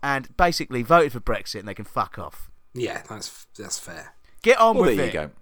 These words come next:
Speaker 2: Anthony
Speaker 1: Well,
Speaker 2: Hopkins. Oh, that doesn't work either, sorry.
Speaker 3: No, it really doesn't
Speaker 2: No,
Speaker 3: work
Speaker 2: no,
Speaker 3: at
Speaker 2: no,
Speaker 3: all.
Speaker 2: no.
Speaker 3: No.
Speaker 2: Sorry.
Speaker 3: Anyway, if you are a Cheap Show fan and you want rid of Edmonds, I suggest that this year,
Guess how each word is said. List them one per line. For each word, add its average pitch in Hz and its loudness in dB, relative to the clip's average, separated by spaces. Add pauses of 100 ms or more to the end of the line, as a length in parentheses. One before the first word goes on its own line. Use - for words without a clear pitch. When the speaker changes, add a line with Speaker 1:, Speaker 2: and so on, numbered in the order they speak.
(880)
Speaker 2:
Anthony 165 2
Speaker 1:
Well, 190 6
Speaker 2:
Hopkins. 175 -2 (240)
Oh, 127 -2
that 107 -4
doesn't 98 -8
work 101 -8
either, 104 -2
sorry. 95 -4
Speaker 3:
No, 110 2
it 104 -2
really 107 2
doesn't 117 -2
Speaker 2:
No, 123 -2
Speaker 3:
work 101 2
Speaker 2:
no, 98 -8
Speaker 3:
at 101 0
Speaker 2:
no, 101 2
Speaker 3:
all. 98 -2 (140)
Speaker 2:
no. - -20 (220)
Speaker 3:
No. 92 -2
Speaker 2:
Sorry. - -16
Speaker 3:
Anyway, 147 2
if 147 -4
you 214 0
are 180 2
a 139 0
Cheap - -6
Show 120 -2
fan 95 -2
and 101 -2
you 104 0
want 107 0
rid 107 -2
of 101 -6
Edmonds, 95 -4
I 98 -2
suggest 101 -8
that 98 -6
this 139 -6
year, 92 -4